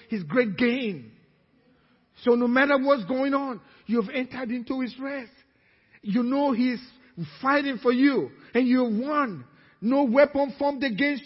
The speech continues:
you will prosper. Every tongue that rises up against you in judgment, you just condemn it because you have entered into his rest.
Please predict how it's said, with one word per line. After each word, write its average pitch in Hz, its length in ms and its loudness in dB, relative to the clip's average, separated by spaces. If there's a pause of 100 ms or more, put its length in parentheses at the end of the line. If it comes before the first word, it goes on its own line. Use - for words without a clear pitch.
you 277 120 0
will 262 180 2
prosper. 262 540 -2 (380)
Every 247 360 2
tongue 294 480 2
that 240 140 2
rises 277 420 0
up 285 140 2
against 269 460 -4
you 285 160 -4
in 254 120 -4
judgment, 269 420 -4 (180)
you 277 200 2
just 269 260 -4
condemn 269 420 -2
it 254 100 -6 (140)
because 294 440 2
you 277 120 0
have 269 180 0
entered 277 380 -2
into 277 360 -2
his 240 180 -6
rest. 247 360 2